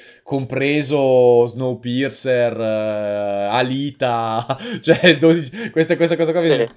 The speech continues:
Speaker 1: cioè, viene riutilizzata in dodicimila modi diversi con, eh, in salsa diversa. Qui magari è, boh, eh, con, in salsa prigione può essere più interessante.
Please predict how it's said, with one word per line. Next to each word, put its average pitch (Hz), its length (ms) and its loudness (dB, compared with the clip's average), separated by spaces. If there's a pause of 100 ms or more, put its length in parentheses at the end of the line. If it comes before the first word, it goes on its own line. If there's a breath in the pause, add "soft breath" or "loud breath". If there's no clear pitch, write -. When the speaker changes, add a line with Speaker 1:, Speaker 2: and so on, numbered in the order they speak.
(380 loud breath)
Speaker 1:
cioè, 170 160 2
viene 160 200 4
riutilizzata 160 580 0
in 156 100 -2
dodicimila 143 480 -4
modi 147 220 -2
diversi 143 720 -2
con, 117 420 -6
eh, 113 180 -6
in 120 100 -10
salsa 127 320 -6
diversa. 107 480 -8
Qui 185 240 -2
magari 147 440 -2
è, 110 500 -2
boh, 113 360 -4
eh, 98 240 -10
con, 117 240 -10
in 120 80 -10
salsa 143 340 -4
prigione 143 480 -6
può 117 140 -6
essere 110 240 -10
più 113 120 -12
interessante. 101 840 -12